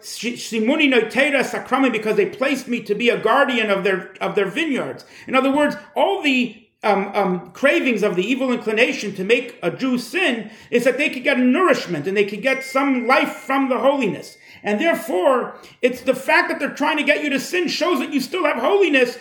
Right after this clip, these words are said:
through which they could get nourishment. That means even though you sin, you're still a Jew. And that actual power of holiness that's still within you has no limit. And therefore you could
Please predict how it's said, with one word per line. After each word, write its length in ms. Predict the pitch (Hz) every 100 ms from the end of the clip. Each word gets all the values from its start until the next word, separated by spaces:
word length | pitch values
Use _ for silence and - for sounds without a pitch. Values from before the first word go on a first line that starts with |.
| -
through 240 | - 294 302
which 200 | 339 -
they 140 | 311
could 180 | - 269
get 160 | 339 330
nourishment. 520 | 392 359 - 285 -
That 80 | 247
means 160 | 269
even 180 | 311 339
though 100 | 320
you 160 | 277 254
sin, 340 | - 370 330
you're 120 | 277
still 280 | - 330 330
a 80 | 285
Jew. 380 | 269 403 311 - _ _ _ - -
And 260 | 247 233 302
that 280 | 349 381 -
actual 440 | 349 349 - 302
power 600 | - 277 359 349 196 143 - -
of 200 | 240 180
holiness 500 | 381 359 262 233 -
that's 200 | 240 -
still 260 | - 339
within 400 | 302 - 381 427
you 420 | 294 226 247 247 - _ _ - -
has 300 | 302 320 -
no 280 | 320 359 349
limit. 520 | 339 427 381 - - - -
And 160 | 277
therefore 280 | 320 - 339
you 220 | 302 339
could 400 | 339 311 269 -